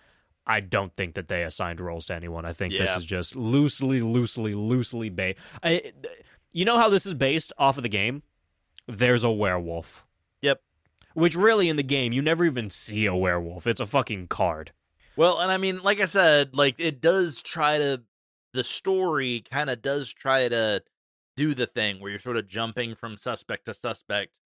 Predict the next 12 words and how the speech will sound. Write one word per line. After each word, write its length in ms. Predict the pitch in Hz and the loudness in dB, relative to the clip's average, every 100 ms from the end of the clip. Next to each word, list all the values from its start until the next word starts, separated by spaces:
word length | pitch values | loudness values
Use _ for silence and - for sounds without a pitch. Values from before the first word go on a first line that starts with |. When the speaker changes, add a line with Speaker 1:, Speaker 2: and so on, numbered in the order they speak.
| _ | _
Speaker 2:
which 180 | 120 120 | -6 -4
is, 160 | 131 - | -4 0
like, 260 | 117 104 - _ | 0 0 -4 _
what 260 | 120 127 110 | -6 -6 -6
you 140 | 104 101 | -14 -12
do 380 | 107 131 131 110 | -4 -2 0 -2
in 240 | 90 95 87 | -6 -12 -14
the 80 | 82 | -16
game. 300 | 78 71 71 _ _ - | -14 -16 -16 _ _ -6
Like, 300 | 101 98 _ _ _ | -4 -4 _ _ _
it's 160 | 117 - | -8 -6
kinda 240 | - 170 | -4 -4